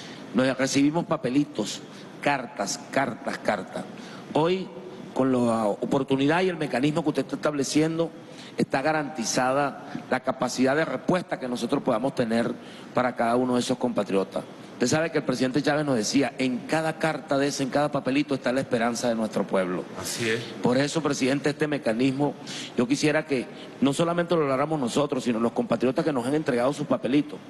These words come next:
Speaker 1: Yo traía como una síntesis, presidente,
Speaker 2: Correcto.
Speaker 1: de medicamento, ayuda técnica, salud, traslado. Los tenemos clasificados.
Speaker 2: Ujú.
Speaker 1: Que sepa cada compatriota que todo el gobierno está dispuesto a trabajar por llevarle la respuesta.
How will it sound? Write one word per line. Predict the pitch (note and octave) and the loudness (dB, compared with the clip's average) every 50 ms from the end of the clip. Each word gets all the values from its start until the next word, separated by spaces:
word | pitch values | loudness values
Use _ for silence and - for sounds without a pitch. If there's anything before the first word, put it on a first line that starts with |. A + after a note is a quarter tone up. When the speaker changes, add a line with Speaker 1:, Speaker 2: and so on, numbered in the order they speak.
| - - - - - - - - A2 | -16 -16 -16 -16 -16 -16 -14 -4 -4
Speaker 1:
Yo | B2 | -2
traía | B2 D3+ D#3 D#3+ E3 E3 D#3+ | 0 2 2 2 2 0 2
como | - C#3+ C3+ C3+ | 2 2 2 4
una | C#3+ D3+ | 2 2
síntesis, | D3+ - E3+ E3+ D#3 D3 - - - - F#2+ F2 - - - - - - | 2 2 2 0 0 0 -2 -2 -2 -2 -6 -8 -10 -12 -16 -18 -16 -4
presidente, | - A#2 A#2 - D3+ D#3 D#3 C3+ - - - - - - | -2 -2 2 2 2 2 2 -2 -8 -10 -12 -12 -12 -8
Speaker 2:
Correcto. | - A#2 A#2 A#2 B2+ B2+ - - - | -6 -4 -2 -2 -2 -4 -4 -10 -2
Speaker 1:
de | - C#3 C#3 C3 B2+ A#2+ - - - - - - - | 0 2 2 2 0 -2 -4 -8 -14 -14 -14 -4 -2
medicamento, | - C#3+ C#3+ C#3+ C#3+ - - D3 C3+ B2+ C3 B2+ C3 C3 B2 - - C3 | 0 2 4 2 2 2 2 -2 -2 0 -2 -2 -2 -2 -2 0 0 0
ayuda | A#2+ B2 C3 C3 B2+ B2+ | 2 2 2 2 2 0
técnica, | - - - B2+ A#2+ A#2 B2 B2 B2 A2 - B2+ B2+ | -2 -2 -2 -2 0 0 0 0 -2 0 0 0 0
salud, | B2 - - A#2+ A2 A2+ A2+ A#2 A#2+ - | 0 0 0 0 0 2 2 0 0 0
traslado. | - C3 B2+ A#2+ A#2+ A#2+ A#2+ A#2+ B2 - - | 0 0 0 2 2 2 2 2 0 0 0
Los | D3 D3 C#3 | 0 0 0
tenemos | - D3 C#3+ D#3+ F3 F3 | 0 -2 0 0 -2 0
clasificados. | - E3+ D#3 - - - C3 - - A#2+ - - A#2 G#2+ F#2+ F2+ E2+ - | 0 -2 -2 -2 -2 -4 -4 0 0 -2 0 2 2 2 2 2 -2 -4
Speaker 2:
Ujú. | - - - - G#2+ A#2 A#2 A#2 | -6 -12 -10 -6 -4 -4 -2 0
Speaker 1:
Que | C3 C3 | 0 0
sepa | D#3 F3+ F#3 F3+ - G3 F#3 | 2 2 0 0 0 0 0
cada | - F#3 F3+ F3+ | 2 2 2 2
compatriota | F3+ E3+ D#3+ D#3 D3 D#3 E3+ E3+ E3+ - E3 | 0 0 0 0 2 2 2 2 2 0 -6
que | - - B2 | -2 -2 -2
todo | A2 - - D#3 E3 F3 | -2 2 2 2 2 4
el | F3 | 2
gobierno | D3 C#3+ B2+ B2+ C3 C#3 D3+ D3 D3 D#3 D#3+ D#3+ D#3 D#3+ - - - | 2 0 0 2 2 2 2 2 0 0 -2 -2 -2 -4 -10 -14 -4
está | - A#2+ A2 - - C3 C3+ D3 D#3+ D#3 - - | -2 -2 -2 2 2 0 2 2 0 -2 -2 -2
dispuesto | C3 - - - C#3 D#3 F3 F3+ - - - F#3+ E3+ - - - - - | -2 -2 0 2 2 2 2 0 -2 -2 -2 -2 -2 -2 -8 -14 -4 -2
a | B2 B2+ | -2 0
trabajar | - C3 B2+ B2 A#2 A#2 A2+ C#3 D3+ F3 F3+ - | 0 2 2 2 2 2 2 0 0 0 -2 0
por | - E3 C#3 | -2 0 2
llevarle | B2 B2+ B2 A#2+ A#2+ B2 | 2 2 2 2 2 2
la | B2+ B2+ | 0 0
respuesta. | - A#2 - - G2 G2 F2 - - - | 0 -2 -2 0 0 0 0 -2 -6 -10